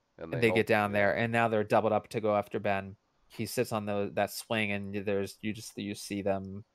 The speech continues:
Speaker 2: kind of concentrate, and
Speaker 1: Yeah.
Speaker 2: this, like, whoosh
Speaker 1: That,
Speaker 2: of
Speaker 1: that
Speaker 2: energy
Speaker 1: whoosh, yeah.
Speaker 2: just leaves his body.
Speaker 1: And he, yeah, and he also, like, his head goes down, and his,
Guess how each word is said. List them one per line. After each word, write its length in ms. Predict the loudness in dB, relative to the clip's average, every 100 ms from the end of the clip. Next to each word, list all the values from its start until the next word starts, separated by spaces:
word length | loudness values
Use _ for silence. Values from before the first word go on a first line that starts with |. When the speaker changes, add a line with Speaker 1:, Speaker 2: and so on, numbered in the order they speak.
| -8
Speaker 2:
kind 220 | -6 -6
of 180 | -8 -6
concentrate, 840 | -2 0 -2 -8 0 0 0 -4 -6
and 280 | -4 -2 -4
Speaker 1:
Yeah. 20 |
Speaker 2:
this, 200 | -4 0
like, 180 | -2 -2 _ _ _ _ _ _ _ _ -2
whoosh 440 | 4 4 4 0
Speaker 1:
That, 20 | 0
Speaker 2:
of 140 | 2
Speaker 1:
that 180 | 2 2
Speaker 2:
energy 500 | 0 0 0 -2 -4
Speaker 1:
whoosh, 220 | -8 -8
yeah. 300 | -6 -4 -6 -12 _ _ _ -4
Speaker 2:
just 320 | -4 -4 -12
leaves 460 | -8 0 2 2 2
his 180 | -2 2
body. 480 | 2 2 -2 -10 -16 _ _
Speaker 1:
And 160 | -8 -6
he, 60 | -6
yeah, 300 | -4 0 0
and 100 | -2
he 140 | -4 -4
also, 460 | -4 -6 -8 -8 -10
like, 260 | -10 -8 -8
his 260 | -12 -12
head 200 | -8 -8
goes 220 | -8 -10 -10
down, 320 | -12 -10 -12
and 120 | -14
his, 180 | -14 -16